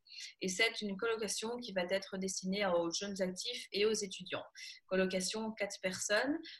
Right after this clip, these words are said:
euh, mode d'exploitation qui est très, très rentable également.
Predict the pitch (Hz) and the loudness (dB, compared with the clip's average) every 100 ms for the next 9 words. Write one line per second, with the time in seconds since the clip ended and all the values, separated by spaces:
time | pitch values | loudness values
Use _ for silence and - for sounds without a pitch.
0 | - 180 180 185 185 185 202 190 190 - | -2 2 4 4 2 2 2 4 2 2
1 | 196 190 185 220 226 220 - 180 180 175 | 2 2 2 0 -2 -4 -6 -2 -2 -2
2 | - 185 190 185 180 185 196 226 247 - | -4 -2 -2 -2 -4 0 4 4 4 0
3 | 226 185 180 175 196 | -2 0 -2 -2 -2